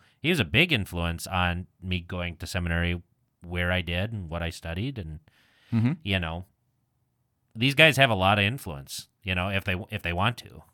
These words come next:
Speaker 2: I didn't
Speaker 1: So
Speaker 2: really have any dealings with the recruiter.
Speaker 1: Yeah, I mean, you were kinda, you know.
Speaker 2: So how about you? Was that influential for you?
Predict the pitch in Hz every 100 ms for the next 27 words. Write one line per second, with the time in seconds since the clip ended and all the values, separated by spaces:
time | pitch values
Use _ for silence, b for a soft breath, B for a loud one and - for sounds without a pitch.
0 | - 101 127 147 127 135 117 113 104 104
1 | 101 104 101 104 98 95 90 - 104 87
2 | 87 92 _ _ b b b b b b
3 | 120 147 113 113 113 107 110 98 - 90
4 | 82 78 85 76 76 78 _ _ _ -
5 | - - 147 123 143 135 156 98 95 -
6 | 113 107 113 110 - - 117 - 107 113
7 | - 139 135 _ _ _ - 139 143 175